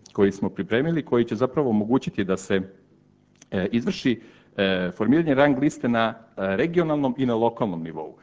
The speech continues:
Pa ćemo na taj način moći da uporedimo zapravo i lokalne samouprave kakav je njihov relativan odnos u odnosu na ino-, inovativni kapacitet koji imaju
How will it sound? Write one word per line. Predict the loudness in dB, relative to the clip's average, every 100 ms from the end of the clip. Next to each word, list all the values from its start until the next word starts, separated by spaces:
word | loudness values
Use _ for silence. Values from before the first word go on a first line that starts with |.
| _ -10
Pa |
ćemo | -6 -4 -4
na |
taj | -2 -4
način | -2 -2
moći | -4 -4
da | -4
uporedimo | -4 0 2 2 0 0
zapravo | -2 -2 -2
i | 0
lokalne | 0 0 0
samouprave | 0 0 0 2 2 2 -2 -20 _ _ _
kakav | -2 2 4 4
je | 4
njihov | 2 4 2 2 2
relativan | 4 6 4 0 4
odnos | 4 2 -2 -10 -8
u | -2
odnosu | 0 0 -2 -2
na | -2 -4 -10 _
ino-, | 0 0 0 4
inovativni | 6 8 4 2 -2
kapacitet | -2 -4 -4 -2 -4 -4
koji | -8 -2
imaju | 2 4 4